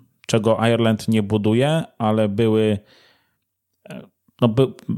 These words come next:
była, było Światło Jedi, są te komiksy, gdzie, e, Skir i Keith Trenis, e, no, są ważni, czy Keith przede wszystkim, no bo Skir tam jakby gra drugoplanową rolę.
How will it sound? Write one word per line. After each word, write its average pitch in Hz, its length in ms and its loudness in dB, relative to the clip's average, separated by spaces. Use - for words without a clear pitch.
była, 117 280 0
było 107 300 0
Światło 107 380 0
Jedi, 107 460 2
są 120 240 0
te 113 120 0
komiksy, 113 600 0
gdzie, 98 580 2
e, 90 1080 -2
Skir 110 680 0
i 98 480 2
Keith 120 220 -2
Trenis, 113 500 2
e, 123 80 -4
no, 117 100 4
są 120 180 2
ważni, 107 280 2
czy 101 120 -4
Keith - 240 0
przede 101 240 0
wszystkim, 95 380 0
no 90 100 0
bo 87 120 0
Skir 95 280 -2
tam 92 220 2
jakby 90 340 0
gra 90 300 2
drugoplanową 90 680 2
rolę. 101 260 4